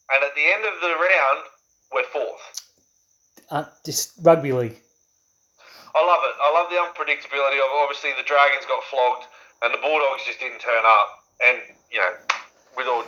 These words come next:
Speaker 1: with all due respect to the Bulldogs, they're probably not gonna turn up for the rest of the year either.
Speaker 2: Fuck both those
Speaker 1: Um,
Speaker 2: sides, yeah.
Speaker 1: Yeah. Now, that game, just, it sho-, it, it showed why I said it was, like,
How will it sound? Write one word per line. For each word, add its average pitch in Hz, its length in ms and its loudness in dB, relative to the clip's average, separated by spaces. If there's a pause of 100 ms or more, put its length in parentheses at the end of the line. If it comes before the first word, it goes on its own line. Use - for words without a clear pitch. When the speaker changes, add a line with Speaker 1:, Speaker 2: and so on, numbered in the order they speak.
(200)
Speaker 1:
with 127 80 -2
all - 160 4
due - 240 6
respect 113 240 -6
to 110 80 -18
the 113 80 -12
Bulldogs, 113 320 -8
they're 117 100 -10
probably 113 220 -6
not 113 80 -6
gonna 101 160 -10
turn 110 240 -4
up 107 160 -2
for 107 80 -8
the 107 80 -2
rest - 160 -8
of 107 80 -8
the 107 80 -4
year 110 240 0
either. 113 160 0
Speaker 2:
Fuck 202 240 8
both 190 240 6
those 170 180 4 (140)
Speaker 1:
Um, 127 160 0
Speaker 2:
sides, - 180 -14
yeah. 151 300 -4 (840)
Speaker 1:
Yeah. 131 240 -2 (400)
Now, 147 220 2 (160)
that 156 240 2
game, 135 480 0 (560)
just, 160 300 -6
it 156 180 -4
sho-, 196 160 -2
it, 160 500 -2
it 156 40 -6
showed 175 580 0 (320)
why 143 380 2
I 156 100 0
said 151 160 -2
it 139 140 -8
was, 127 180 -6
like, 117 160 0